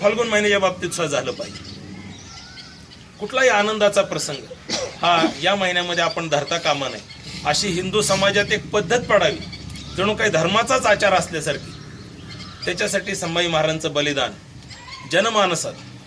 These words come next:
प्रत्येक हिंदू मात्रापर्यंत, महाराष्ट्रात नाही केवळ, जगात जिथं कुठे हिंदू आहे, त्या हिंदूंच्या अस्तित्वाचं कारण त्यांचं बलिदान आहे. आपण, अ, जगातल्या सर्व हिंदू मात्रांपर्यंत संभाजी महाराजांच्या बलिदानाचा विषय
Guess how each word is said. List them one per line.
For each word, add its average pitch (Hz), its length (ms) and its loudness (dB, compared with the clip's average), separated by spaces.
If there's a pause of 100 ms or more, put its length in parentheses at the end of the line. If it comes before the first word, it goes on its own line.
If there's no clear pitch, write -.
(380)
प्रत्येक 185 420 -2
हिंदू 202 260 0
मात्रापर्यंत, 180 680 2 (600)
महाराष्ट्रात 185 600 4
नाही 220 200 2
केवळ, 165 240 -2 (840)
जगात 180 240 2
जिथं 269 300 -2
कुठे 247 220 2
हिंदू 220 220 0
आहे, 160 380 2 (280)
त्या 185 100 0
हिंदूंच्या 214 440 0
अस्तित्वाचं 214 460 0
कारण 214 320 2
त्यांचं 208 340 0
बलिदान 190 360 2
आहे. 180 120 -8 (500)
आपण, 202 360 0 (520)
अ, 220 160 6
जगातल्या 226 560 2
सर्व 277 280 6
हिंदू 233 240 2
मात्रांपर्यंत 214 1040 0
संभाजी 208 320 2
महाराजांच्या 196 400 4
बलिदानाचा 175 540 0
विषय 156 320 0